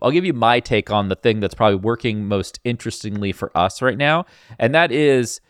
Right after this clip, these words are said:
taking some of our money and going out of the big networks. So we're gonna leave Google and Facebook. We still, we,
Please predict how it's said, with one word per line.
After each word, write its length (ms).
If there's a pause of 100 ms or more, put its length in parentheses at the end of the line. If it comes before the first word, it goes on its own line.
(220)
taking 280
some 200
of 120
our 100
money 260
and 140
going 280 (160)
out 320
of 160
the 60
big 200
networks. 440
So 140
we're 120
gonna 160
leave 380
Google 300
and 80
Facebook. 460
We 80
still, 380
we, 280